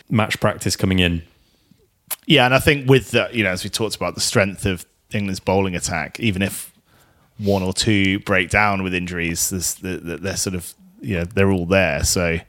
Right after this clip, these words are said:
Speaker 2: uh, it, you know, if they get going, then, yeah, but yeah, who knows?
Speaker 1: Well,
Speaker 2: Uh,
Speaker 1: and, but on the other hand, I mean, England's batting, yes, it was good in South Africa, but that, you know, who knows? That could prove to be a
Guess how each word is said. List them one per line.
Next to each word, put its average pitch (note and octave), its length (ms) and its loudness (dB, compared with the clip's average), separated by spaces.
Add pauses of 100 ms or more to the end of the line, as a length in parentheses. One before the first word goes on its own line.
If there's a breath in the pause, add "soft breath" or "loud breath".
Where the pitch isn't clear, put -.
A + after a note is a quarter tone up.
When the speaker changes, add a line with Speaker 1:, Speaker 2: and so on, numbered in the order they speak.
(360 loud breath)
Speaker 2:
uh, F2 260 -2
it, E3 140 -2
you A#2+ 120 0
know, D2+ 60 -2
if - 120 -8
they G2 120 4
get D#2+ 200 0
going, E2+ 580 0
then, F2 320 -4 (760)
yeah, D3+ 220 6
but C#3 200 4
yeah, A#2+ 200 4
who B2+ 120 4
knows? G2+ 360 2
Speaker 1:
Well, F#3+ 240 8
Speaker 2:
Uh, E3 60 4 (140)
Speaker 1:
and, E3+ 80 -4
but F3 160 6
on F3+ 80 4
the F3 100 8
other D3+ 140 6
hand, A2+ 220 4
I - 20 4
mean, A#2+ 200 4
England's B2+ 480 4
batting, G#2+ 440 2
yes, A2+ 220 2
it G2+ 60 0
was F#2+ 100 -4
good F#2+ 140 2
in F#2 60 0
South F#2 160 0
Africa, G#2 380 0
but F#2+ 260 -2
that, F2 220 -4
you A2+ 100 -2
know, F2 100 -2
who G2+ 220 2
knows? G2+ 240 4
That F2+ 220 -2
could F2+ 220 0 (560)
prove F2+ 320 2
to F#2 100 0
be F2+ 360 4
a F2 420 2